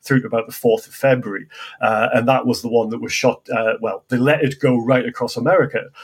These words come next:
uh, the, this, this surveillance balloon with a little package underneath it. And of course, that pro-, that was a Chinese surveillance balloon. There, there was probably no doubt about it, uh, because that, that they've retrieved the, the, the,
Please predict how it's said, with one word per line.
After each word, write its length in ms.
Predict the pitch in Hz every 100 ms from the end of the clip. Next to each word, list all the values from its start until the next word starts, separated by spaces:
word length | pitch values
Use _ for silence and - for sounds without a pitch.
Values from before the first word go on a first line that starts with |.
| - -
uh, 240 | 113 110
the, 160 | 107 117
this, 360 | 123 - -
this 180 | - 110
surveillance 480 | - 117 131 135 123
balloon 300 | 120 107 104
with 100 | 107
a 80 | 110
little 180 | 120 123
package 400 | 156 139 127 120
underneath 380 | 101 101 98
it. 160 | - - - -
And 100 | 131
of 60 | 143
course, 200 | 160 135
that 260 | 147 135 -
pro-, 180 | 160
that 220 | 120 123 113
was 260 | 127 123
a 60 | 110
Chinese 420 | - 107 101 101
surveillance 460 | 117 120 135 120 -
balloon. 300 | 104 101 95
There, 160 | 104
there 80 | 110
was 120 | 110
probably 200 | - 110
no 140 | 101 98
doubt 240 | 104 98
about 340 | - 117 113 107
it, 220 | - - - - -
uh, 260 | 104 98 101
because 540 | 120 - - 113 -
that, 200 | 113 -
that 120 | 107
they've 220 | - 110 -
retrieved 580 | 107 101 - 165 123 -
the, 140 | 113 107 101
the, 420 | 110 101 107 101
the, 120 | 104